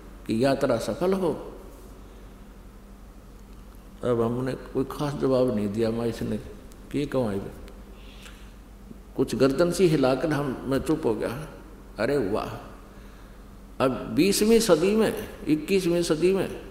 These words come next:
और ऐसे विचारों के लोग शेष हैं। कहीं भगवान नहीं है,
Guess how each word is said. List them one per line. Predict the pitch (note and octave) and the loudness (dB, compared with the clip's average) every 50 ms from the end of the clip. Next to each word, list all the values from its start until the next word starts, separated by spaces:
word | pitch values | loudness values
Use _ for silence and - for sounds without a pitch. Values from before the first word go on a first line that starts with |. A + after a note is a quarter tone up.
| - - - - - - - - - - - - - - - - - - - - - - - - - - - - - - - - - B2+ | -16 -16 -18 -18 -18 -18 -18 -18 -18 -18 -18 -18 -18 -18 -18 -18 -18 -18 -18 -18 -18 -18 -18 -18 -18 -18 -18 -18 -18 -18 -8 0 2 2
और | - - - C#3 | 2 2 4 2
ऐसे | D3+ E3+ - G#3+ G3 | 4 4 4 4 4
विचारों | G3+ G3+ G#3 A3 G#3+ A3 A3+ A3 | 4 4 4 4 6 8 8 8
के | A3 A3 G#3+ | 8 6 8
लोग | G#3+ A3 A3 G3+ F3+ F3 - - - - - - | 8 8 8 6 4 2 0 0 -6 -10 -10 -6
शेष | - - F3+ G3 G#3+ G#3 - | 2 6 8 8 8 8 6
हैं। | G#3+ A3 A#3 - - - - - - - - - - - - - - - - - - - - - - - - - - - - - - - - - - - - - - - - - | 4 4 4 2 0 -4 -8 -10 -12 -12 -14 -14 -16 -16 -16 -16 -18 -18 -18 -18 -18 -16 -16 -18 -18 -18 -18 -18 -18 -18 -18 -18 -16 -16 -16 -16 -16 -16 -18 -18 -18 -14 0 4
कहीं | D#3+ F3 G#3 G#3+ G3 | 6 6 8 8 6
भगवान | F3 D#3+ D#3 C#3+ D3 D3 D3 D3 D3 C#3+ | 6 4 4 6 8 8 8 6 6 4
नहीं | C#3+ C#3 C#3 C#3+ C#3+ | 2 2 2 0 0
है, | C#3+ C#3+ C3 B2 | 0 0 0 0